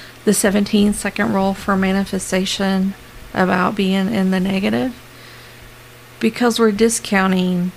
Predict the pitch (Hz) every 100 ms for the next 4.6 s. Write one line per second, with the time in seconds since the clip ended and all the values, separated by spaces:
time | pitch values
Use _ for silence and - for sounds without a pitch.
0 | - - - 208 202 214 208 202 185 185
1 | 190 202 190 196 180 185 175 196 180 -
2 | - 196 - - - - - - - 208
3 | 196 214 226 233 - - - 233 220 226
4 | - 190 185 180 175 185